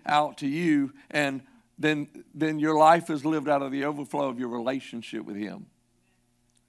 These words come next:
I want to share with you five key things that you need to, to do, or perspectives or posture that you need every morning that you, you wake up if you want to walk with God. The first thing is this.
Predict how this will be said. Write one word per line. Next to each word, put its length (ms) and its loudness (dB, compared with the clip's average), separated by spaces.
I 40 -4
want 120 0
to 40 0
share 280 -2
with 120 -2
you 100 0
five 400 6
key 200 -2
things 420 -6
that 200 -10
you 100 -4
need 220 -2
to, 160 -4
to 120 -6
do, 260 0
or 80 -4
perspectives 800 -2
or 80 -4
posture 680 -2
that 200 -8
you 120 -2
need 280 -2
every 240 -4
morning 360 -6
that 180 -10
you, 180 -4
you 160 -2
wake 300 -2
up 160 -2
if 120 -14
you 120 -4
want 160 -6
to 40 -6
walk 220 0
with 120 -10
God. 200 2
The 60 -8
first 280 -6
thing 200 -6
is 120 -6
this. 360 -6